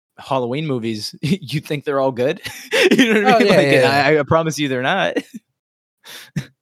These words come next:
Speaker 2: No, no, not at all.
Speaker 1: So it'll go away for a little while, and it'll come back again. They're always gonna revive those characters. It's, it, they would have to just be consistently failing and it's just, like, not making money for them to just be like, "All right, that's a dead property,"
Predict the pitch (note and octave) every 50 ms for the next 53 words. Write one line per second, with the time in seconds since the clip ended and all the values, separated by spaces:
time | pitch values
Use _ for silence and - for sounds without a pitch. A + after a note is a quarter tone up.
0 | _ _ _ _ _ _ _ _ _ _ _ _ _ _ - A#3+ G#3 B2+ A2 A2
1 | A#2+ A#2+ G#2+ A2 A2+ A#2+ C3 B2 A#2 G#2+ G#2 G#2 G#2+ G#2+ G#2+ - _ _ _ _
2 | _ _ _ _ _ _ _ _ - - - - - C3+ B2 B2 B2 B2 C3 C3+
3 | D3 D3+ C3+ D3+ D3 D3 D3 C#3+ C#3+ C#3 - D3 C#3 C#3 C#3+ C#3 C#3 C#3 C#3+ C#3+
4 | D3 C#3+ C3 A#2 A2+ A2 G#2+ G#2 - A2+ A2 A#2 C3 C#3 C3 B2+ - - _ _
5 | _ A#2+ A#2 A2 C3+ C3+ C3 B2 A2+ - _ _ _ _ _ _ _ _ _ _
6 | _ _ _ _ _ _ _ _ _ _ _ - A2+ A#2 B2+ C3 A#2+ A2 A#2+ G#2+
7 | G#2 G#2 G#2 F#2+ G#2+ G#2 G#2 F#2+ G2+ G#2 G2 - A#2 G#2+ F#2+ - - - - -
8 | - C#3+ C#3 - - D3 C#3+ C3+ D3 D3 E3 F3 F#3+ F3+ - E3+ D3 C3+ C#3 -
9 | - C#3 B2+ - B2+ A#2 A2 - - B2+ - - D#3 D3 C#3 B2+ - - - A#2
10 | G#2+ A2 A#2 B2 C3 C#3+ D3 D3+ E3 E3 D3+ - - A#2+ A#2 A2+ A2+ G#2+ - -
11 | B2+ A#2+ - - A#2 G#2+ F#2+ A2 A2 A2+ A#2 A#2 A#2+ A#2+ A2+ A#2 A#2 A2 G#2+ A2
12 | A2+ B2 C3+ D3 D3+ - - C3 A#2+ A#2 A2 G#2+ A#2 A2 G#2+ G#2+ G#2+ A2 G#2 G2+
13 | G2+ G2+ G2+ G2 G#2 G#2+ - A2+ F#2+ F#2 G#2 G2+ G2 F#2 - G2+ F#2 F#2 - F#2+
14 | G2 G2+ G2 G2+